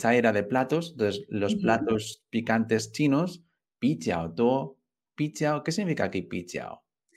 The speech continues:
Speaker 2: Aquí este bi jiao es muy interesante porque lo ponemos delante de un adjetivo para decir un poco más o un poco menos, si ponemos el shao. Entonces, bi jiao du es como un poco más de lo normal.
Speaker 1: Ujú.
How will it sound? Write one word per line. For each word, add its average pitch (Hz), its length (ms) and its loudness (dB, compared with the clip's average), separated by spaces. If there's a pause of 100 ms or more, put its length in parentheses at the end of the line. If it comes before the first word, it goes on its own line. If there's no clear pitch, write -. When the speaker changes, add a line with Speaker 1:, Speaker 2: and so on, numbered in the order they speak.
(340)
Speaker 2:
Aquí 226 220 6
este 370 260 4
bi 220 220 6
jiao 320 240 8
es 269 140 6
muy 277 120 10
interesante 262 880 4 (100)
porque 220 840 6
lo 220 160 6
ponemos 233 380 6
delante 269 320 6
de 247 60 4
un 247 40 2
adjetivo 254 360 0
para 233 140 6
decir 233 280 2
un 277 180 6
poco 294 280 4
más 208 580 4 (580)
o 226 520 8
un 202 100 4
poco 190 200 0
menos, 160 360 0
si 220 100 -2
ponemos 170 360 -8
el 151 100 -12
shao. 165 420 -10 (380)
Entonces, 311 220 0
bi 226 180 4
jiao 320 280 6
du 339 140 4
es 349 120 0
como 277 400 4
un 330 220 2
poco 294 240 4
más 254 200 6
de 233 80 6
lo 196 120 6
normal. 170 520 -6 (880)
Speaker 1:
Ujú. 98 800 0